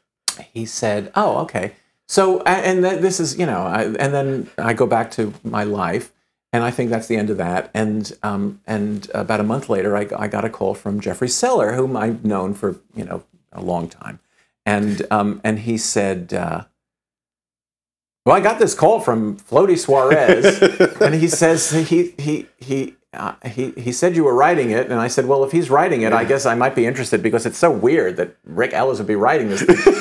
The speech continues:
Speaker 1: And I said,
Speaker 2: <laughs>
Speaker 1: and, and I said, "You see what he's doing? He's doing that Hollywood thing."
Speaker 2: <laughs> Yeah.
Speaker 1: And, um, I, I said, "But you would never produce a musical about Cher." And he said, "Well, we should talk about it." And I said, "What's, there's nothing to talk about.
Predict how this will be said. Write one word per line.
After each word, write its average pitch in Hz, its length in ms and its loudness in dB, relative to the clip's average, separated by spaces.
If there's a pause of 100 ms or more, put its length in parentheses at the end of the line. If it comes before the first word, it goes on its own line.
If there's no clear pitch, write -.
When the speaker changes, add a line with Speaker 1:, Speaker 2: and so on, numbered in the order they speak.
(120)
Speaker 1:
And - 160 4
I 151 140 6
said, 165 280 4
Speaker 2:
<laughs> 240 400 4
Speaker 1:
and, 156 140 4 (100)
and 156 120 4
I 151 120 4
said, 156 280 4
"You 170 100 2
see - 200 4
what 208 120 6
he's 131 160 0
doing? 180 340 4
He's 147 160 4
doing 190 220 6
that 147 160 4
Hollywood 165 480 4
thing." 131 480 4
Speaker 2:
<laughs> - 20 -2
Yeah. 127 280 4 (200)
Speaker 1:
And, 147 480 0
um, 131 360 0
I, 147 240 2
I 143 80 -2
said, 127 440 -2
"But - 160 -4
you 247 60 -4
would 226 140 -2
never 98 240 -2
produce 104 360 -4
a 113 60 -2
musical 117 460 -4
about 104 260 -2
Cher." 135 260 -4
And 131 80 -4
he 131 60 -6
said, 123 320 -4
"Well, 180 400 -2 (460)
we 180 40 2
should 208 160 -2
talk 254 240 0
about 110 360 2
it." 98 120 -2
And 151 140 -2
I 180 60 0
said, 180 240 0
"What's, 220 320 -2
there's 233 280 2
nothing 262 260 0
to - 120 4
talk 262 260 4
about. 147 840 4